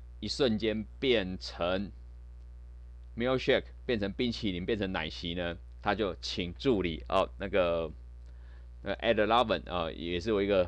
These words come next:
好同事，他就搭这液态氮倒出来，倒出来之后呢，<laughs> 就，就变成奶昔了啊。好，所以那是这个哈。来，那这个是一般工业用看，常看到的，的氮气筒长这个样子。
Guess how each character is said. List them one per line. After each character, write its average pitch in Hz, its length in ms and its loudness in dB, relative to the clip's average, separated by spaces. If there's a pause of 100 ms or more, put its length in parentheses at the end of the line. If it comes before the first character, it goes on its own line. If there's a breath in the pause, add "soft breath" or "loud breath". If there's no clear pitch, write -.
好 82 140 -4
同 92 200 -2
事， 104 220 -4 (260)
他 117 140 2
就 120 160 4
搭 113 360 4
这 113 220 0
液 127 140 0
态 113 180 4
氮 104 240 2
倒 113 180 6
出 101 220 0
来， 76 180 0 (400)
倒 131 160 6
出 120 180 4
来 101 140 6
之 104 180 0
后 110 180 6
呢， 104 160 0
<laughs> 104 100 -8
就， 110 340 4 (1160 soft breath)
就 120 140 6
变 120 200 4
成 95 200 4
奶 87 160 2
昔 82 280 -6
了 82 140 0
啊。 90 140 4 (140)
好， 92 160 0
所 120 200 2
以 113 220 0
那 120 180 0
是 104 140 -6
这 107 100 -6
个 95 120 -2
哈。 92 140 0 (340 soft breath)
来， 104 200 0
那 147 200 6
这 143 140 2
个 135 100 6
是 135 340 4
一 135 120 -2
般 123 260 4
工 131 240 2
业 127 140 4
用 117 160 2
看， 110 280 -4
常 98 280 -6
看 120 180 -2
到 107 120 2
的， 92 180 2 (100)
的 92 100 -4
氮 101 320 2
气 - 320 -4
筒 80 300 -6
长 80 240 -6
这 85 80 -16
个 95 80 -2
样 90 220 -2
子。 82 180 -12